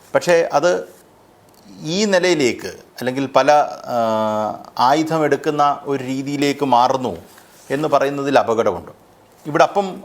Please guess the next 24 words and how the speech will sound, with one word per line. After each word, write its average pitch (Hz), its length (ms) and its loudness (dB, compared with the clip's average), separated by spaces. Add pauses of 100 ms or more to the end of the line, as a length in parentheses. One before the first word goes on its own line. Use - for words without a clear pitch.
ഒരു 160 140 -4
ചോദ്യം 160 280 -2
വരുന്നത് 151 300 0
യഥാർത്ഥത്തിൽ 151 560 0
ഇത് 123 140 -2
എടുത്തിട്ടുണ്ടോ, 113 520 -4 (640)
അല്ലെങ്കിൽ 131 300 0 (960)
ഈ - 20 0 (100)
പറയുന്ന 131 340 2 (100)
രീതിയിലുള്ള 117 460 0 (220)
ഡെവലപ്മെൻറ്റ്സ് 117 460 0
അവിടെ 110 200 0
നടന്നിട്ടുണ്ടോ 117 560 -2
എന്നുള്ളതാണ് 110 440 -2 (120)
ഇതിനകത്തെ 131 420 -6
ചോദ്യം. 123 260 -4 (800)
ഈ - 20 0 (120)
പറഞ്ഞ 156 220 4 (120)
കേട്ടിടത്തോളം 170 720 2 (540)
എനിക്കതിനകത്തൊരു 165 760 0
സസ്പീഷ്യസ് 196 680 -2
സർക്കംസ്റ്റാൻസ് 151 680 -2
ഉണ്ട് 123 260 0 (720)
എന്ന് 139 200 0